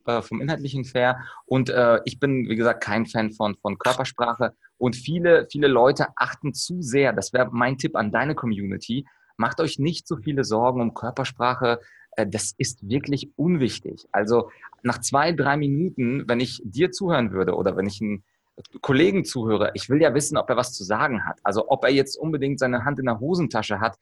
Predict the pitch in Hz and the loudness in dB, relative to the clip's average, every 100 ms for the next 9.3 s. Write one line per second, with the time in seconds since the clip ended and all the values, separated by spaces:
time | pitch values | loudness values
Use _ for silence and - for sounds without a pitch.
0 | - - - 107 139 143 - 110 90 123 | -20 -16 -8 -6 -2 -2 -2 -2 -2 -4
1 | - 143 123 117 127 131 113 - - - | -4 0 0 0 -2 -4 -4 -6 -8 -6
2 | 113 - - - 101 139 - - 113 107 | -8 -10 -12 -8 -4 -4 -6 -8 -6 -4
3 | - - - _ 123 139 165 160 - - | -8 -14 -20 _ 2 4 4 4 -2 0
4 | 202 151 117 - 123 120 117 107 107 110 | 0 2 2 2 -2 0 0 0 -2 -2
5 | 104 101 98 101 123 143 139 135 131 131 | -4 -4 -2 -2 0 -2 0 -2 0 -2
6 | - _ _ 117 120 123 123 143 156 135 | -2 _ _ -2 0 2 4 4 4 2
7 | - 123 135 - - 165 175 131 107 101 | 0 0 0 -2 -2 2 2 2 -2 -2
8 | 123 127 110 - 160 147 113 107 131 - | 2 2 2 0 0 0 0 -2 -6 -6
9 | 113 110 | -6 -8